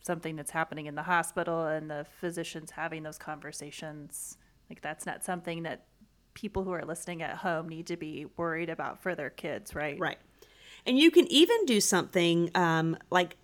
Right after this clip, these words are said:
Speaker 2: D N A banking. This is something, um, that, let's just say your patient comes in and she has cancer and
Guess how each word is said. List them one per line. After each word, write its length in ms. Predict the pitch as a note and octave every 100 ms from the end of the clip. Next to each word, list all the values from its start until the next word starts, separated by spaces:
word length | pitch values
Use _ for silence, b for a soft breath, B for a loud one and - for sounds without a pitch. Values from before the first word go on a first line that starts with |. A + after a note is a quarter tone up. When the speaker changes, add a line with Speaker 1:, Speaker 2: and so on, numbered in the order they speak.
| E3
Speaker 2:
D 180 | D#3+ G3
N 100 | G3
A 120 | E3
banking. 560 | D#3 D#3 E3 - - -
This 220 | E3 F#3 G#3+
is 100 | -
something, 540 | F3 - F3 D#3+ D#3 -
um, 480 | E3 D#3 D3+ D3+ - -
that, 500 | D#3 D#3 D#3 - - b b b b b
let's 200 | A#3 B3+
just 160 | D4 -
say 100 | G#3+
your 120 | G3
patient 400 | G3 F#3 F#3+ -
comes 240 | F3+ F3
in 180 | E3+ E3
and 160 | E3 D#3+
she 460 | - F#3 F3 F3
has 320 | D#3 F3 F3 -
cancer 800 | F3+ E3 - E3+ D#3+ D#3 D#3 -
and 600 | D#3+ D#3 D3+ D3+ D3 D3